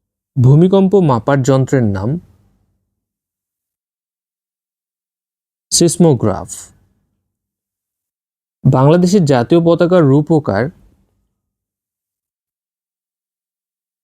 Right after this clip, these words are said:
কামরুল হাসান। জাতিসংঘের উদ্যোগে কবে থেকে বিশ্ব পরিবেশ দিবস পালিত হয়?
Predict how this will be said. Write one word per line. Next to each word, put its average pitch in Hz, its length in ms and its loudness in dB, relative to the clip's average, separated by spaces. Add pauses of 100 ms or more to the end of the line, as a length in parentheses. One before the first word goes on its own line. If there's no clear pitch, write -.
(1400)
কামরুল 156 380 2
হাসান। 101 420 -6 (2750)
জাতিসংঘের 196 540 2
উদ্যোগে 139 600 0
কবে 143 300 0
থেকে 180 240 -2
বিশ্ব 147 280 -2
পরিবেশ 175 440 2
দিবস 151 360 -2
পালিত 127 360 -4
হয়? 92 300 -14